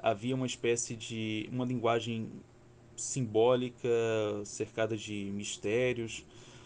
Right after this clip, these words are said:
ah, onde havia uma, uma obediência quase cega e um respeito muito profundo à dimensão sacra dessas reuniões. Como eu lhes apresentei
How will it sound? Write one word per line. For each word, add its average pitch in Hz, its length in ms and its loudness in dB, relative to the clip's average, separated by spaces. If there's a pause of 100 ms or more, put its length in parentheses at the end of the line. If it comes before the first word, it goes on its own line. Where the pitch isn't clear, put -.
(220)
ah, 98 460 -6 (720)
onde 113 200 -2
havia 113 200 0
uma, 117 340 -2
uma 120 180 -4
obediência 120 1080 -2 (160)
quase 127 320 2
cega 135 800 0
e 131 140 -6
um 131 200 -4
respeito 127 580 -6
muito 135 260 -4
profundo 135 580 -4
à 131 60 4
dimensão 127 560 -2
sacra 135 920 0 (540)
dessas 117 420 4
reuniões. 117 560 -2
Como 110 460 -4
eu 107 400 2 (320)
lhes 107 240 -2
apresentei 110 720 0